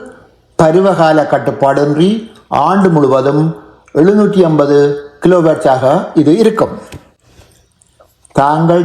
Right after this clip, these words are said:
நினைத்த நேரங்களில் நினைத்தவற்றை செய்ய வேண்டும் என எண்ணுபவர்களுக்கும் வேலைப்பளு காரணமாகவோ அல்லது செலவு பற்றி அலட்டிக்கொள்ளாமலோ இருப்பவர்களுக்கும் இத்திட்டம் பொருத்தமானது.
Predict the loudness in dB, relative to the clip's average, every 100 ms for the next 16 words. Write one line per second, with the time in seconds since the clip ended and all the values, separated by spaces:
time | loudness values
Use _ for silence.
0 | 0 0 0 -2 -2 0 0 0 0 0
1 | -2 -6 -18 -20 _ 0 2 2 0 0
2 | 0 -2 0 0 2 0 0 0 0 0
3 | 0 0 2 2 0 0 0 0 -2 -2
4 | 0 2 0 -4 -18 -20 _ 0 2 2
5 | 0 0 0 2 0 0 0 0 0 0
6 | 0 0 -2 -4 -6 -2 0 -2 -4 0
7 | 0 0 0 -2 0 -2 -2 -2 -2 0
8 | 0 0 2 2 2 0 0 -2 -6 -4
9 | -2 0 -2 0 0 0 -2 -2 -2 -6
10 | -16 _ _ -4 0 -2 0 -2 -2 -2
11 | -2 -2 -2 -2 -2 -4 -6